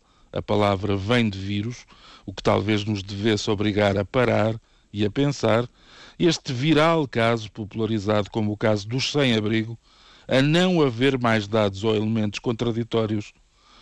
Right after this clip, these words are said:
Ulrich não merecia as sentenças que lhe foram generosamente atribuídas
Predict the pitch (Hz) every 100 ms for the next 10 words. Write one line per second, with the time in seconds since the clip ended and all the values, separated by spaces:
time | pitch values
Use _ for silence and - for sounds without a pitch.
0 | - - 202 156 135 120 107 - _ _
1 | - 110 135 143 131 117 - 107 110 104
2 | - _ _ _ - 107 - 110 101 104
3 | - 104 - 101 - 104 101 95 _ _
4 | _ - 113 117 160 156 123 117 117 107
5 | 107 110 98 95 101 92 95 101 95 101
6 | -